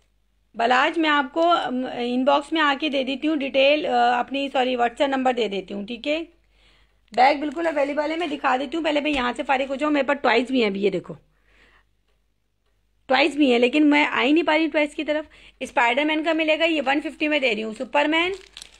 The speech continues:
टॉम जेरी देखो बहुत मज़े का है, टॉम जेरी है, ठीक है। इसके अलावा ये ट्रांस-, ट्रांसफॉर्म मैंने पता नहीं कौन है, ठीक है। फिर ये मिल जाएगा आपको, अ, जो है कौन है मिक्की मिनी,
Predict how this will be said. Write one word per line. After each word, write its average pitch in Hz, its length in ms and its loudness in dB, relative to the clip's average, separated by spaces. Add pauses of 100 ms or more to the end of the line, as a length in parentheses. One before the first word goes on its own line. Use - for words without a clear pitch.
(880)
टॉम 262 320 2
जेरी 330 360 0
देखो 220 260 -6
बहुत 240 240 -4
मज़े 240 240 -6
का 214 80 -6
है, 208 100 -4
टॉम 240 300 -4
जेरी 294 280 -2
है, 339 220 0 (680)
ठीक 254 180 -12
है। 320 180 -2
इसके 247 280 -8
अलावा 262 300 0
ये 269 260 -4
ट्रांस-, 240 540 -6
ट्रांसफॉर्म 269 800 -4 (140)
मैंने 233 260 -6
पता 247 160 -8
नहीं 233 140 -8
कौन 208 220 -8
है, 180 100 -10 (460)
ठीक 254 160 -10
है। 285 100 2
फिर 277 200 -6
ये 285 100 -4
मिल 277 160 -6
जाएगा 277 300 -2
आपको, 285 320 -2 (640)
अ, 226 200 -6
जो 220 140 -8
है 247 120 -8
कौन 240 240 -8
है 285 200 -8
मिक्की 277 480 -6
मिनी, 220 440 -4